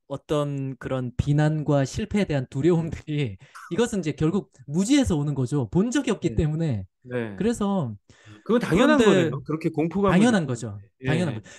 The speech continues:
Speaker 1: 그런데 이제 제가
Speaker 2: 음.
Speaker 1: 제공하고 싶은 멘탈 코칭은 뭐냐면,
Speaker 2: 어.
Speaker 1: 설령 그런 베이스를 가지지 못했을지라도,
Speaker 2: 음. 음.
Speaker 1: 조이님처럼 사업가인 아버지를 두지 못했을지라도
Speaker 2: 음. 음.
Speaker 1: 내 마음에 그 무-,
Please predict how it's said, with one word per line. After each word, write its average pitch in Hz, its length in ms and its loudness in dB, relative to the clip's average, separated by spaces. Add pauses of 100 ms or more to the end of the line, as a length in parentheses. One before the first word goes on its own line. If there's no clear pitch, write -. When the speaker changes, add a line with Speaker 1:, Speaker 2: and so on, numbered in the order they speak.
(120)
Speaker 1:
그런데 240 600 2
이제 175 200 2
제가 160 220 2
Speaker 2:
음. 185 40 2
Speaker 1:
제공하고 180 480 4
싶은 156 340 0
멘탈 147 300 2
코칭은 143 400 0
뭐냐면, 143 580 4 (400)
Speaker 2:
어. 117 300 -10
Speaker 1:
설령 247 720 0
그런 202 320 -2
베이스를 165 580 0
가지지 147 560 -4
못했을지라도, 151 1700 0 (220)
Speaker 2:
음. 127 60 -10
음. 107 380 -12
Speaker 1:
조이님처럼 190 880 2
사업가인 190 540 -2
아버지를 131 400 -4
두지 147 260 -4
못했을지라도 156 1300 0 (280)
Speaker 2:
음. 135 40 -8
음. 107 280 -10 (160)
Speaker 1:
내 185 180 2
마음에 156 720 0
그 - 80 -6
무-, 160 440 -2